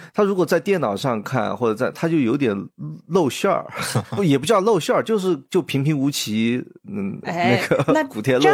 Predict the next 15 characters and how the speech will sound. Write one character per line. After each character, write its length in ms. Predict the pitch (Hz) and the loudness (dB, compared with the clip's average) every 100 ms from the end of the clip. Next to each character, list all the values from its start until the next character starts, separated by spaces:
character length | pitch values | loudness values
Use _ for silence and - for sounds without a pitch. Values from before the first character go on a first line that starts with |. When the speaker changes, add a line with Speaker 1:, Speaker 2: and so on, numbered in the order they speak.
| - | 4
Speaker 3:
这 40 | |
样 80 | 208 | 0
子 160 | 208 190 | -2 -2
说， 500 | - - - 202 196 | -2 -6 -4 -2 -2
Speaker 2:
嗯。 40 | |
Speaker 3:
是 180 | 202 - | -2 -4
不 80 | 214 | -6
是 180 | 220 214 | -6 -6
就 160 | 208 | -6
是 220 | 208 - 208 | -6 -4 -6
说 320 | - 196 202 - - - | -4 -4 -6 -8 -20 -18
他 320 | - 220 226 | -12 -4 -2
的 340 | 214 190 170 | 0 -2 -2
其 220 | 170 - 196 | -4 -2 -2
实 180 | 196 | 0